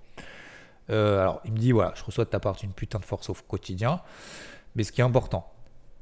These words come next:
j'ai récemment réalisé un pas de plus dans ma vie. Je vous cite le truc, hein. Je vous dis, moi, ça m'a donné les larmes aux yeux ce matin, vraiment. OK ? Je vais arrêter de parler,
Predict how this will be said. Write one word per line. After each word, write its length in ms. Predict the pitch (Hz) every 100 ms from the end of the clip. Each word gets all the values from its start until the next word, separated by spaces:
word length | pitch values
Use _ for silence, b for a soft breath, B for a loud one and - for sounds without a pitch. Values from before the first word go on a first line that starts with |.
| - - - - -
j'ai 220 | - 110 135
récemment 500 | 156 - 151 151 151
réalisé 760 | 127 123 120 110 120 143 - _
un 100 | 110
pas 160 | - 131
de 100 | 113
plus 320 | - 127 131
dans 120 | 110
ma 100 | 104
vie. 200 | 98 117
Je 120 | 101
vous 140 | 104 120
cite 280 | - 156 139
le 100 | 120
truc, 260 | 104 92
hein. 120 | 110 110
Je 60 | 104
vous 100 | 120
dis, 100 | 147
moi, 140 | 123
ça 140 | -
m'a 120 | 98 98
donné 240 | 107 120
les 80 | 113
larmes 220 | 107 117
aux 60 | 113
yeux 120 | 117
ce 100 | -
matin, 260 | 107 98 87
vraiment. 320 | 101 113 104 - - - -
OK ? 160 | 107 151 151 -
Je 120 | 104
vais 60 | 104
arrêter 260 | 107 -
de 60 | -
parler, 400 | 139 120 135